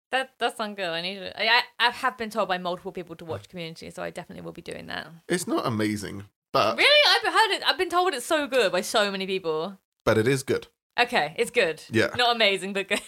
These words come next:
Speaker 1: <laughs>
Speaker 2: Yeah.
Speaker 1: I've been told
Speaker 2: It's
Speaker 1: it's
Speaker 2: definitely
Speaker 1: really good.
Speaker 2: Mm, I don't know. It's, it, I, it's definitely worth watching.
Speaker 1: Yeah.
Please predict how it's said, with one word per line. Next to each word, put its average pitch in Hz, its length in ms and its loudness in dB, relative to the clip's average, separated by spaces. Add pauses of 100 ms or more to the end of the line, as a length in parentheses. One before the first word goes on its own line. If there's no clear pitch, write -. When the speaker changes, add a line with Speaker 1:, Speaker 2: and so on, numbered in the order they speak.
Speaker 1:
<laughs> 494 140 2
Speaker 2:
Yeah. 104 280 4 (640)
Speaker 1:
I've - 80 -8
been - 100 -10
told - 40 -4
Speaker 2:
It's 330 120 2
Speaker 1:
it's - 0 -
Speaker 2:
definitely - 300 2
Speaker 1:
really - 120 0
good. 190 320 -2
Speaker 2:
Mm, 160 480 -6 (640)
I 160 60 4
don't 123 120 0
know. 92 220 0 (180)
It's, 170 180 4 (100)
it, 185 400 4
I, 165 120 0 (220)
it's 170 160 2
definitely 240 320 0
worth 110 180 2
watching. 98 380 -8 (220)
Speaker 1:
Yeah. 185 200 0